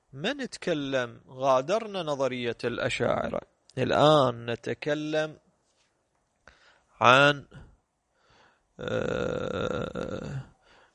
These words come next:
نظرية جديدة، نظرية جديدة، وهي التي ذهب إليها بعض ال-،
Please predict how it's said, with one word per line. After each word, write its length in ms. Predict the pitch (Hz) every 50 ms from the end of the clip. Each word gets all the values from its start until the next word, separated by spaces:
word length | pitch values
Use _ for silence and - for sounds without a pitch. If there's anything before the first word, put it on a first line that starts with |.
| _ _ -
نظرية 1080 | - 117 113 117 123 123 117 120 120 120 117 139 156 156 156 151 147 151 151 151 151 - - 143 - - _ _ _ _ _ _ _ _ _ _ _ _ _ _ _ _ _ _ _ _ _ _ _ _ _
جديدة، 600 | 127 123 120 117 127 175 202 180 - - 98 104 104 - - _ _ _ _ _ _ _ _ _ _ _ _ _ _ _ _ _ _ _ _ _ _ _ _ _ _ _ _ _ _ _ _ _ _ _ _ _ _ _ _ _ _ -
نظرية 420 | 127 117 117 117 117 139 151 147
جديدة، 600 | 139 123 127 117 110 127 139 127 117 - - 120 - - _ _ _ _ _ _ _ _ _ _ _ _ _ _ - _ - - - - - - - - _ _ _ _ _ _ _ -
وهي 480 | 123 113 127 139 139 151 151 143 135 143
التي 400 | 147 143 131 123 - - 123 120
ذهب 360 | 123 139 139 139 131 117 113
إليها 560 | 113 113 117 120 127 131 135 139 147 139 131
بعض 460 | 127 123 131 151 139 123 120 131 135
ال-، 240 | 143 139 135 127 -